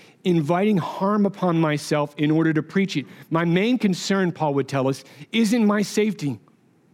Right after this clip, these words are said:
You know, I don't wanna be beat up, but it's, my main concern isn't my safety.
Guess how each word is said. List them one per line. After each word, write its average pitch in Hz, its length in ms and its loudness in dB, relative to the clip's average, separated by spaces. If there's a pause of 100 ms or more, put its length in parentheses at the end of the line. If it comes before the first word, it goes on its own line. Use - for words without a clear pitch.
(300)
You 202 60 0
know, 214 80 2
I 220 80 -2
don't 247 100 0
wanna 233 120 0
be 220 140 2
beat 220 220 2
up, - 280 -4 (560)
but 190 140 0
it's, 196 200 -2 (120)
my 196 180 2
main 226 420 4
concern 214 540 0 (260)
isn't 214 360 0
my 208 160 2
safety. 185 460 0